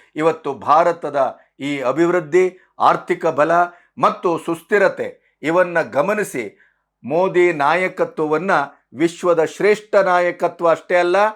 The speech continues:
ಇನ್ನು ಕೆಲವೇ ಸಂದರ್ಭದಲ್ಲಿ ಭಾರತ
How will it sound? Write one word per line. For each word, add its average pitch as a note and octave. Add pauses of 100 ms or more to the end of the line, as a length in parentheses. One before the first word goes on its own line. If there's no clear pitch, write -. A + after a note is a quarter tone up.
(400)
ಇನ್ನು F3
ಕೆಲವೇ A#3
ಸಂದರ್ಭದಲ್ಲಿ E3+ (760)
ಭಾರತ F3+